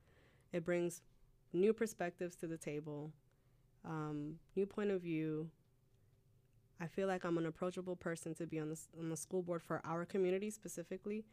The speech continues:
I know we're a small percentage in Bentonville, eleven percent, but we're growing, and we deserve to have a voice too. And I feel like that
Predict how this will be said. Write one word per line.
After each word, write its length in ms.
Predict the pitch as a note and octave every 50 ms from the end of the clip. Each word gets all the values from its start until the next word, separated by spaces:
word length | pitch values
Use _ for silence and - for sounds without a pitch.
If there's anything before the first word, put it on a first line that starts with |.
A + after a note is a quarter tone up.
| - - - - - -
I 100 | F3+ F3
know 380 | E3+ F3 F3 F3+ F#3 F#3 F3+ - - - - - -
we're 200 | E3+ F3+ F3+ E3+
a 60 | E3
small 380 | - - - E3+ D#3+ D#3+ D#3+ E3
percentage 540 | - - F3+ - - E3+ D#3+ E3+ F3 - D#3+
in 80 | D3+
Bentonville, 340 | D3 D3+ D3+ E3 E3+ F3+ F3+
eleven 260 | E3+ D#3 D3+ D#3 D#3+
percent, 440 | - E3+ E3 - - E3 E3+ F#3 - - - _ _ - _
but 120 | - F3+ E3+
we're 120 | F3+ G3
growing, 560 | G3 E3+ D#3+ D3+ D#3 D#3 D#3 D3 C#3+ D3 D#3+ - - - - - -
and 100 | G3 F#3+
we 80 | A3
deserve 380 | A3+ A#3 A3 F3+ F3+ E3+ E3 F3+
to 60 | F3+
have 140 | E3+ D#3+ D#3+
a 60 | D#3+
voice 300 | D3+ D#3+ D3+ C#3+ D3+ -
too. 300 | - - D3 C#3 D#3 D#3 - - - _ _ _ _ - - - _ - - _ _ _ _ _ -
And 80 | F3 E3+
I 40 | E3+
feel 200 | - G#3 G3 F#3+
like 220 | F#3 F3+ F3 F3
that 200 | F3 F3 E3